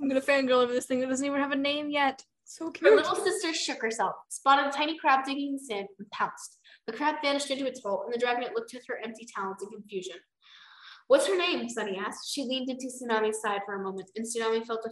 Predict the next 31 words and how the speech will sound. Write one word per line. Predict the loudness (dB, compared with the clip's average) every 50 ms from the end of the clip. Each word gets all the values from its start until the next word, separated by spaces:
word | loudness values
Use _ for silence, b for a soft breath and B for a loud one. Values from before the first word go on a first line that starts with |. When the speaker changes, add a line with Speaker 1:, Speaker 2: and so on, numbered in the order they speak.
| 2
Speaker 2:
fizz | 4 4 4 4
of | 2 -2
relief | -4 -4 -6 -6 -8 -10
in | -14
her | -16 -16 -18
chest. | -20 -20 -20 -20 -20 -10 -2
Sunny | 2 2 2 2
had | 2 0 -2
forgiven | -2 -2 -2 -2 -2 -4 -6 -6
her, | -6 -6 -6 -6 -8 -12 _ -18
or | -14
forgotten | -10 -8 -2 2 4 4 2 2 -2 -10 -14 -16 _ -20 -18 -14
she | -8 -6 -4
was | -4 -2
mad | 0 2 2 2 2
in | -2
the | -6 -8
first | -8 -8 -8 -8 -10
place. | -12 -12 -14 -14 -16 _ _ b b b b
Either | 2 2 4
one | 4 4 2
was | 0 -2 -2
fine | 2 2 2 2 0
with | -4 -8
Tsunami. | -10 -10 -10 -12 -12 -12 -14 -16 -18 _ _ _ B B
I | B 4 4
think | 4 4 4 4
she | 6 6 6 6
forgave | 4 2 6 8 8 8 8 6
you, | 0 -6 -12 -14 -14 -10 -10
okay? | -6 0 2 2 2 2 0 -2 -4 -6